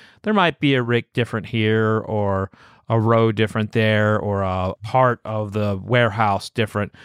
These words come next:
But for the most part, they are all going into the same kind of warehouses to be aged. The key difference here is the barrel entry proof. Some time ago, wheated bourbons just kinda got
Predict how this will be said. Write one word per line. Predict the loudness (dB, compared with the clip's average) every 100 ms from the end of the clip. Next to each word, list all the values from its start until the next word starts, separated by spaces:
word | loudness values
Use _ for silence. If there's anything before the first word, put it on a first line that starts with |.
| -20 _
But | -2 0
for | 0
the | 0
most | 2 2 0 0
part, | 2 2 2
they | 2 2
are | 2
all | 2 2 2
going | 2 2 2 2 0 -2
into | -2 -2 -4 -4 -2 0 -2 -4 -12 -14 -4
the | -2
same | 2 2 2
kind | 2 2 2
of | 2
warehouses | 2 2 2 0 -2 -2 -4 -6
to | -8
be | -4 -2
aged. | -2 -4 -8 -18 -20 -20 -10
The | -6 -6
key | -2 0 0
difference | 0 -2 -2 -4 -6
here | -4 -2 -2 -4 -8 _ _ _
is | -2 0
the | 0
barrel | 0 2 2 0
entry | -4 -8
proof. | -10 -12 -14 _ _ -20 -16
Some | -8 -2 -2
time | -2 0 2 0
ago, | 2 2 4 2
wheated | 2 0 0 0
bourbons | 0 2 2 0 -2 -4
just | -8
kinda | -8 -6 -6 -4
got | 0 4 4 2